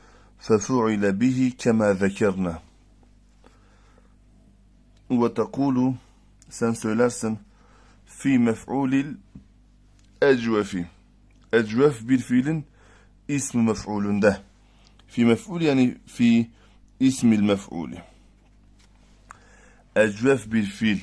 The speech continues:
yani aynül fiilinde illet harfi bulunan fiillere ecvef fiil diyoruz.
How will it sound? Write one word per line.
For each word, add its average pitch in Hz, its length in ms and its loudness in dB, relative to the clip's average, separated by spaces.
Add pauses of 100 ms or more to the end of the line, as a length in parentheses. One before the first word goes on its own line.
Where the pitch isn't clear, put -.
(120)
yani 113 380 4
aynül 120 400 2
fiilinde 104 720 0 (560)
illet 113 420 0
harfi 104 460 -2
bulunan 113 320 2
fiillere 110 520 2
ecvef 101 320 2
fiil 90 240 -6
diyoruz. 85 420 -8